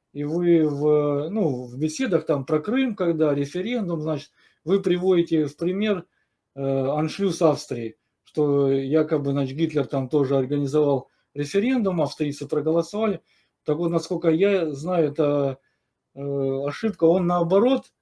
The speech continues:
так как Гитлер был диктатором, а диктаторы и Путин, и Гитлер, они презирают демократию просто лютой ненавистью.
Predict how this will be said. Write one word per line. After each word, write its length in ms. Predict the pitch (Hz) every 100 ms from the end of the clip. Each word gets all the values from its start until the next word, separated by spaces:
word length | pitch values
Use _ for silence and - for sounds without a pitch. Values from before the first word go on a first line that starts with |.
| _
так 160 | 170 170
как 160 | 165 135 131 143 - 147
Гитлер 400 | 175 196 170 156
был 220 | 175 160
диктатором, 720 | 151 170 - 269 190 147 113 - _ _ _ 147
а 60 |
диктаторы 680 | 151 170 - 185 170 151 147
и 160 | 143 160
Путин, 460 | 160 185 170 160 147
и 380 | - 160 165 156
Гитлер, 440 | 165 160 147 123 _ _ _
они 240 | 143 165 175
презирают 720 | - 185 165 190 185 160 139
демократию 840 | 151 165 156 170 160 151 156 135 - _ _ _ _ -
просто 560 | 165 160 - 147 143
лютой 380 | 151 185 175 170
ненавистью. 800 | 196 254 196 147 135 - 127